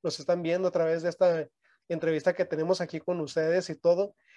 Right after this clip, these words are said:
marcan esa pauta a diferencia de las otras bandas y es lo que los resalta, sobre todo aquí en la ciudad de Tijuana, de que son muy exigentes toda la gente hablando de, sobre todo de este género, ¿no? De aquí es donde empieza este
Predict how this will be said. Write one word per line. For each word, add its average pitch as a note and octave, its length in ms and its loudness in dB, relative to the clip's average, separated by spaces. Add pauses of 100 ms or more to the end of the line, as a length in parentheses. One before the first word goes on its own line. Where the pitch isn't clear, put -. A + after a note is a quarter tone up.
(140)
marcan G#3+ 500 6
esa A#3 300 4
pauta A3+ 560 4
a F#3 100 4
diferencia F3 460 2
de G3 80 8
las E3 160 0
otras F3 240 2
bandas G3 360 2
y E3+ 60 -6
es F3 60 -4
lo F3+ 100 0
que F#3 100 -2
los E3+ 160 4
resalta, E3+ 600 -2 (300)
sobre F#3+ 260 8
todo G#3 220 10
aquí C4 160 2
en A#3+ 80 4
la B3 80 4
ciudad G#3 240 8
de A3+ 80 4
Tijuana, G3+ 420 2
de G3 160 4
que F3+ 200 0
son F#3 200 0
muy G#3 160 2
exigentes G#3 760 0 (580)
toda - 160 12
la G#3+ 160 10
gente F#3+ 380 6
hablando F#3+ 480 6
de, F3 240 2
sobre E3 240 -2
todo F#3 180 8
de G3 60 10
este F#3+ 180 6
género, G3 440 2
¿no? G3 160 -4
De G3+ 100 6
aquí F3 160 -2
es F#3 100 0
donde G3 220 0
empieza F#3+ 480 0
este F3 400 -4